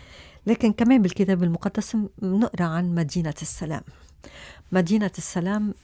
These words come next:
يعني مدينة ما بعرف شو أكتر من السلام، هي ال-،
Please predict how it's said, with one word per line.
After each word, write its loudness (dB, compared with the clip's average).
يعني -2
مدينة 0
ما -2
بعرف -6
شو -8
أكتر -6
من -2
السلام، -4
هي -2
ال-، -6